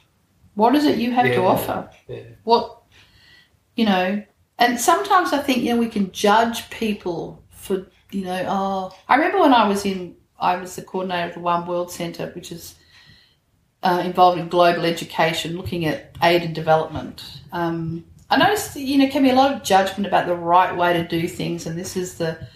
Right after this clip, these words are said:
Speaker 1: best approach, or you wanna help these people and not those people, or, you know, you wanna help people and not animals. But, you know, for me, it's like, if everyone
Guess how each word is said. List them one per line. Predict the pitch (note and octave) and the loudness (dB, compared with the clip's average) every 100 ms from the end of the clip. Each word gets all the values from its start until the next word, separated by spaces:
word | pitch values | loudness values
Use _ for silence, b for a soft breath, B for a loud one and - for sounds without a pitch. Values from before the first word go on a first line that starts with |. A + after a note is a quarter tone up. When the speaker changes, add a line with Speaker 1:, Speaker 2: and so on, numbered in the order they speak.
| B B B - | B B B 0
Speaker 1:
best | F#3 F#3 - | 2 2 -4
approach, | - - E3+ E3+ - | -4 2 2 2 -2
or | E3 | -4
you | E3+ F#3 | -4 -2
wanna | F#3+ | -2
help | F#3+ F3 E3+ F3 | 2 2 2 -2
these | E3 F3 | -4 -4
people | - E3+ D#3+ F3 | -4 -4 -4 -6
and | E3+ | -4
not | - | 0
those | D#3+ D#3+ - | 0 0 -4
people, | - E3 - D#3+ | -4 -4 -4 -4
or, | D#3+ D#3+ - b b b b | -2 -2 -6 b b b b
you | G3 | 0
know, | E3+ | 2
you | |
wanna | F3+ F3+ | 4 4
help | F3 - | 4 0
people | - E3 - D#3 | 0 -2 -2 -2
and | |
not | D#3 | 0
animals. | D#3 E3+ F3 | 0 -2 -6
But, | - G#3 B3 | -6 -4 2
you | D4+ | 4
know, | D4+ D4 D4 | 4 2 -2
for | - C#4+ | 0 2
me, | D#4+ F4 | 4 2
it's | - - | 0 2
like, | G#3 F#3+ - - _ - | 4 4 4 -4 _ -8
if | G#3+ - | -8 0
everyone | C4+ D4 C#4 G#3 F3 F3 | 0 2 2 2 0 -6